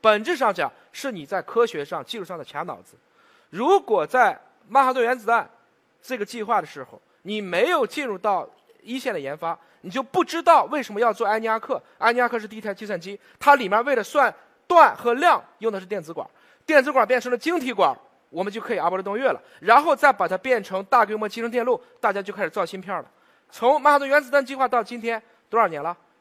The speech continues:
七十六年了。如果在那个年代你就没有进去，你说今天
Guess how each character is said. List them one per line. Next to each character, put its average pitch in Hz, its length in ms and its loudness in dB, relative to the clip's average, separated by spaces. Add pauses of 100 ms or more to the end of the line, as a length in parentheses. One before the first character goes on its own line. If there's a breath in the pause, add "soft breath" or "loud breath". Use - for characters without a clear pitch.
七 - 280 -10
十 247 140 -14
六 269 340 -4
年 131 200 -8
了。 - 100 -20 (640)
如 339 180 2
果 285 120 0
在 294 140 2
那 381 200 2
个 262 80 -2
年 233 100 0
代 262 120 2
你 208 40 -6
就 214 120 -6
没 220 80 0
有 269 120 2
进 285 200 -6
去， 233 100 -8
你 175 100 -10
说 254 140 -2
今 294 240 -6
天 262 220 0